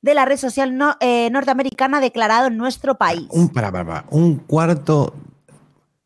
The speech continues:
Speaker 2: La inversión de Twitter es, es, es nada. No existe
Speaker 1: Nada,
Speaker 2: en
Speaker 1: nada,
Speaker 2: España.
Speaker 1: no existe, no existe. O sea, es para pagar las oficinas y ya está, o sea.
Speaker 2: Claro, es para tener un idiota que te atienda en español si lo llamas
Speaker 1: Es
Speaker 2: por teléfono, nada
Speaker 1: No, y
Speaker 2: más.
Speaker 1: tiene, tienen veintidós trabajadores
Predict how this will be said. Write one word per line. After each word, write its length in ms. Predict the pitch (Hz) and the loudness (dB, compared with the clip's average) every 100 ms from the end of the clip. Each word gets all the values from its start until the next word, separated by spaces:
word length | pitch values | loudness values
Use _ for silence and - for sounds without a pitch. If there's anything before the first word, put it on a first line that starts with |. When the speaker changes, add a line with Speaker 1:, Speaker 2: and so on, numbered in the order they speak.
| _ | _
Speaker 2:
La 120 | 123 | 0
inversión 340 | 120 117 - 175 | 2 2 2 2
de 80 | 143 | 4
Twitter 280 | 160 151 | 2 2
es, 280 | 139 - - - _ _ _ _ _ _ _ - | 2 0 -12 -18 _ _ _ _ _ _ _ -14
es, 140 | - - - | -14 -14 -12
es 140 | 85 101 | -4 -2
nada. 540 | 113 175 185 87 71 - _ - | 2 0 0 -2 -2 -20 _ -2
No 80 | 131 | 0
existe 200 | - 190 | 0 0
Speaker 1:
Nada, 320 | 226 262 123 | 0 2 2
Speaker 2:
en 80 | 104 | 0
Speaker 1:
nada, 280 | 160 202 165 | 2 4 4
Speaker 2:
España. 160 | 90 | 2
Speaker 1:
no 60 | 92 | -2
existe, 680 | 95 - 240 - 196 151 - | -4 -6 -6 -6 -6 -6 -8
no 120 | 180 | -12
existe. 540 | 180 233 254 - 160 147 | -10 -10 -12 -10 -12 -12
O 240 | - - - | -20 -20 -4
sea, 220 | 220 190 | 0 0
es 100 | - | -2
para 300 | 233 214 214 | -2 -2 -2
pagar 240 | 190 214 | -2 0
las 180 | 233 - | -2 0
oficinas 720 | 240 240 190 220 220 262 269 | -2 -2 -4 -4 -2 -2 -2
y 100 | 262 | -4
ya 120 | 180 | -6
está, 420 | 135 - - 190 147 | -8 -2 0 2 0
o 60 | |
sea. 100 | 147 | 0
Speaker 2:
Claro, 220 | 180 220 196 | 2 4 2
es 120 | 185 | 2
para 220 | 185 156 | 2 2
tener 200 | 127 143 | 2 2
un 100 | 160 | 4
idiota 340 | 127 139 151 | 4 4 2
que 80 | 139 | 0
te 60 | 113 | 0
atienda 240 | 110 139 | 2 4
en 80 | 139 | 4
español 480 | 113 92 95 139 143 | 0 0 2 2 2
si 140 | - | 0
lo 60 | 104 | -2
llamas 180 | - - | 2 2
Speaker 1:
Es 80 | |
Speaker 2:
por 120 | 123 - | 2 0
teléfono, 680 | - 156 139 - - 113 | 0 -2 -2 -4 -2 0
nada 160 | 95 123 | 2 2
Speaker 1:
No, 260 | 247 254 254 | 2 2 2
y 40 | |
Speaker 2:
más. 100 | 226 | -2
Speaker 1:
tiene, 300 | 254 254 294 | -2 -2 -4
tienen 340 | 247 254 302 | -4 -2 0
veintidós 500 | 277 247 226 226 247 | 0 -2 -4 -4 -4
trabajadores 960 | - 262 214 170 180 180 170 - - | -2 0 0 0 0 0 -2 -6 -16